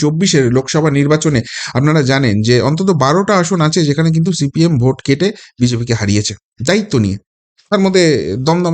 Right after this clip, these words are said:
একটা অন্যতম উদাহরণ, তো এরকম অনেক উদাহরণ আছে। কিন্তু আজকে যে জিনিসটা দেখলাম যে সিপিএম-এর এই মেকু সেকুলারিজম না, এ-, এই মেকি জিনিসটা আর মানুষ নিতে পারছে না, মানুষ পোলারাইজড হয়ে গেছে। এর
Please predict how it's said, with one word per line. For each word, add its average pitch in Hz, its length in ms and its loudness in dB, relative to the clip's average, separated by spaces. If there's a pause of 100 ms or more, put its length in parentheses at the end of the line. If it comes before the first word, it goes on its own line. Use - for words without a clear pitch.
একটা 160 120 -2
অন্যতম 131 320 0 (120)
উদাহরণ, 117 320 0
তো 240 80 0
এরকম 262 300 0
অনেক 196 140 2
উদাহরণ 147 400 2
আছে। - 120 -10 (500)
কিন্তু 185 180 2 (120)
আজকে 160 400 -2 (140)
যে 185 100 4
জিনিসটা 156 420 0
দেখলাম 127 400 0 (840)
যে 170 120 4 (280)
সিপিএম-এর 208 640 0
এই 208 120 0
মেকু 151 440 2 (140)
সেকুলারিজম 190 560 2 (100)
না, 113 60 0 (640)
এ-, 196 200 0 (100)
এই 226 160 6
মেকি 190 320 0
জিনিসটা 214 360 0
আর 202 140 0
মানুষ 170 160 0 (100)
নিতে 131 200 0
পারছে 123 300 -2
না, 101 60 -6 (340)
মানুষ 233 200 2 (100)
পোলারাইজড 175 480 2
হয়ে 127 180 2
গেছে। 113 180 -4 (480)
এর 180 180 2